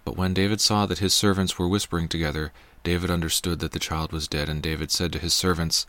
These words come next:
"Is the child dead?" And they said, "He is dead." Then David arose from the earth, and washed, and anointed himself, and changed his clothes. And he went into the house of the Lord, and worshipped.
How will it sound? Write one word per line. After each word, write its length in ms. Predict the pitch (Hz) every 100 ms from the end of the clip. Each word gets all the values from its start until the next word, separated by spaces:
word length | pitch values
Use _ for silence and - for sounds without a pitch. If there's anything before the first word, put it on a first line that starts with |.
| - - -
"Is 160 | 87
the 80 | -
child 380 | - 90 82 76
dead?" 260 | 76 76 - - - - - -
And 140 | 76 76
they 160 | 85
said, 340 | 82 87 80 - _ _
"He 60 | 95
is 120 | 85
dead." 300 | - 71 62 - - - - - -
Then 120 | 101
David 280 | 104 104 107
arose 320 | 98 101 107
from 160 | - 110
the 100 | 90
earth, 240 | 82 80
and 160 | 82 80
washed, 440 | 85 87 - -
and 140 | 90 85
anointed 380 | 82 95 98 101
himself, 460 | 95 - 87 85
and 120 | 80
changed 400 | 80 87 82 -
his 120 | - -
clothes. 460 | 87 76 76 - -
And 80 | 87
he 60 |
went 180 | 87 95
into 160 | 101 101
the 80 | 87
house 300 | 101 113 107
of 80 |
the 80 | 101
Lord, 320 | 92 85 82
and 120 | 80 78
worshipped. 500 | 78 71 78 -